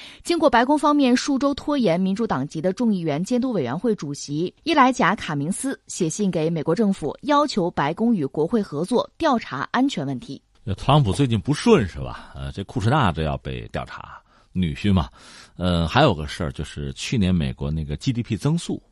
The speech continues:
Speaker 2: 啊，官方数字出来百分之二点九，没到三，这个就有点尴尬了。原来想的挺好，吹的挺大，而且正是基于美国经济比较好，状况比较好，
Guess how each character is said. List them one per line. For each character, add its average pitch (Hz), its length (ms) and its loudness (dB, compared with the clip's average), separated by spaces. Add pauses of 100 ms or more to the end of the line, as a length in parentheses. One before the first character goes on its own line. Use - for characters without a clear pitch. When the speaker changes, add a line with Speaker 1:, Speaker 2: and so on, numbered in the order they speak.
(220)
Speaker 2:
啊， 104 240 -14
官 107 160 2
方 80 320 -4
数 90 160 -4
字 69 120 -4
出 - 140 -10
来 67 140 -4
百 78 160 -4
分 127 80 0
之 165 60 2
二 156 80 2
点 175 160 -2
九， - 200 -10 (680)
没 117 140 2
到 135 120 6
三， 143 320 0 (200)
这 135 180 -4
个 80 140 -2
就 73 120 -6
有 65 140 -4
点 60 220 -8
尴 71 180 -6
尬 65 160 -10
了。 - 220 -20 (420)
原 98 160 -2
来 101 400 2
想 76 260 -2
的 73 80 -6
挺 101 160 -2
好， 76 140 -4
吹 120 220 2
的 104 80 6
挺 80 300 -6
大， 90 280 -2 (320)
而 113 100 2
且 78 280 0
正 - 240 6
是 82 120 0
基 104 200 -2
于 98 60 4
美 80 180 2
国 92 120 0
经 107 220 4
济 82 240 -4 (500)
比 104 80 -2
较 127 80 6
好， - 280 -2 (100)
状 143 100 2
况 104 140 2
比 87 80 2
较 110 100 4
好， - 380 -8